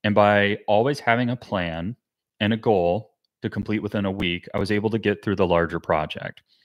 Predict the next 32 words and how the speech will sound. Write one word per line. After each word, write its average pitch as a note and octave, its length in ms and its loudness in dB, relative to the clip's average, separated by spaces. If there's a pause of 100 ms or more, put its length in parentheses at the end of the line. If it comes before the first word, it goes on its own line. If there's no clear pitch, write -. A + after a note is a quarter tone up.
(140)
I G2+ 60 -4
tried G2 220 2
to G2 40 -4
skip - 280 -4
that B2+ 200 4
phase B2 460 2 (280)
and F#2+ 80 0
I G2 80 6
failed G2+ 360 0
three F#2+ 180 0
or F2+ 80 2
four F2 160 -10
times. B2 580 -4
Like G#2+ 120 -4
I G#2+ 40 2
said, G#2 200 2
I G2 60 4
have G2 120 0
a F#2 60 -2
video F2+ 260 -2
diving D#2+ 360 -4
into D#2+ 160 -4
that. - 280 -8 (520)
I A#2 60 4
just C#3 260 0
saw C3+ 240 4
a B2 80 -2
couple - 280 -6
people A2 480 -2
send F#2 320 -6
super C#3 540 -6 (340)
questions D3+ 540 -2